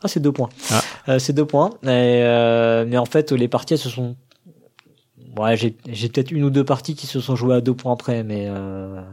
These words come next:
Speaker 1: voilà, il y a, la plupart du temps, elles se sont jouées à plus de points. Donc du coup, j'ai pas ressenti le besoin de la jouer. Mais clairement, ça va ajouter une dimension de bluff et de guessing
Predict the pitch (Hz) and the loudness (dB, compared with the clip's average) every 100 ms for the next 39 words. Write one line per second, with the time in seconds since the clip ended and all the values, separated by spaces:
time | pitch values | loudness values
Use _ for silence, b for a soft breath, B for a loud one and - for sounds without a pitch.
0 | 101 101 95 95 98 98 101 104 110 110 | -14 -12 -10 -12 -14 -14 -18 -18 -16 -14
1 | - 110 110 113 113 131 127 120 - 117 | -12 -4 -4 -4 -4 -4 -4 -8 -10 -8
2 | 113 117 - 127 - 127 - 107 123 - | -4 -4 -4 -14 -8 -8 -6 -10 -10 -14
3 | 120 123 156 156 143 139 135 147 151 131 | -10 -4 0 0 2 2 0 -2 -2 0
4 | 135 131 135 117 120 113 110 - B B | 0 0 -2 0 -2 -2 -6 -8 B B
5 | B B _ 123 131 131 147 143 165 143 | B B _ -2 0 2 0 2 0 2
6 | 123 120 113 127 147 139 123 113 120 - | 2 2 0 0 0 0 -4 -4 -4 -2
7 | 135 123 117 120 127 127 - - - 113 | 0 0 0 2 0 0 -14 -16 -12 -10
8 | 107 107 107 107 104 113 - 143 127 | -6 -4 -2 -4 -2 -4 -2 -4 -4